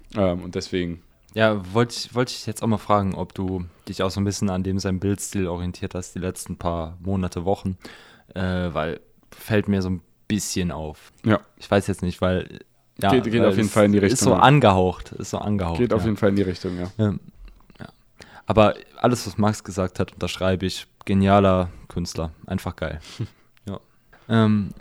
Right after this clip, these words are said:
Speaker 2: meine Inspiration der Woche ist ein Isländer gewesen, glaub ich.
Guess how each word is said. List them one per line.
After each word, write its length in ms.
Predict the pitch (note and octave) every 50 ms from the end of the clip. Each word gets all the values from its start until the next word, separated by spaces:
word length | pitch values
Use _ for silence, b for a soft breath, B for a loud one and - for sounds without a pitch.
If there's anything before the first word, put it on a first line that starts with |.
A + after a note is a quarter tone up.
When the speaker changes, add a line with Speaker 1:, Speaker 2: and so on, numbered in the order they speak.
| - - -
Speaker 2:
meine 240 | G#2+ A2 B2 C#3+ C3+
Inspiration 460 | C#3+ D3 - - B2+ A#2+ - B2+ B2
der 120 | A#2+ G#2+ G2+
Woche 360 | A2+ A#2+ A#2+ A#2 A#2+ A#2+ A#2 - -
ist 420 | - A2+ G#2+ - - - - - - _ -
ein 520 | - G2 G2+ F#2+ F#2 F2+ F2+ F2+ F2 - -
Isländer 460 | - C3 C#3 - F3 E3+ F3+ F3+ E3+ C3+
gewesen, 400 | A#2+ A#2 C3+ C#3+ D#3 - F3+ D#3+
glaub 280 | - - D#3 D3+ F3 A3
ich. 200 | A3+ - -